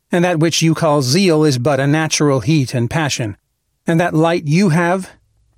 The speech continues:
it is but common. It is short, to what many have attained to, who are now in hell." Satan does not labor more mightily to persuade hypocrites that their graces are true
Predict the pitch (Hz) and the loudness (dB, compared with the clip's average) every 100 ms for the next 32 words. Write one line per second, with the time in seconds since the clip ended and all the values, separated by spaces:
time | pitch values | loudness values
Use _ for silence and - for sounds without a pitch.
0 | - 156 139 127 - - 156 113 92 82 | -4 0 0 -2 -4 -4 -4 -4 -8 -12
1 | _ _ _ _ _ _ 143 143 - - | _ _ _ _ _ _ -2 0 0 0
2 | 165 - - _ _ _ _ _ - 156 | 0 -2 -10 _ _ _ _ _ -4 0
3 | 160 147 170 208 160 139 127 - 143 127 | 0 2 2 2 2 0 -2 -2 0 0
4 | 143 123 113 _ _ _ 165 165 147 160 | -2 -2 -4 _ _ _ 0 2 2 0
5 | 151 143 147 113 147 101 87 _ _ _ | 0 -2 -2 0 -2 -4 -8 _ _ _
6 | _ _ _ _ _ - - 208 202 190 | _ _ _ _ _ -6 -2 0 0 2
7 | 175 170 180 165 165 151 160 143 147 131 | 2 2 0 0 0 2 2 2 2 0
8 | 127 139 131 135 - 143 143 - 147 147 | 0 0 0 0 -2 -4 -2 -2 -2 0
9 | 139 104 151 139 143 131 - - _ - | -2 -2 -2 -2 -2 -2 -4 -8 _ -4
10 | 170 185 156 165 170 - 147 147 - - | -2 0 0 0 0 0 0 -2 -2 0
11 | 180 131 101 | 0 0 -2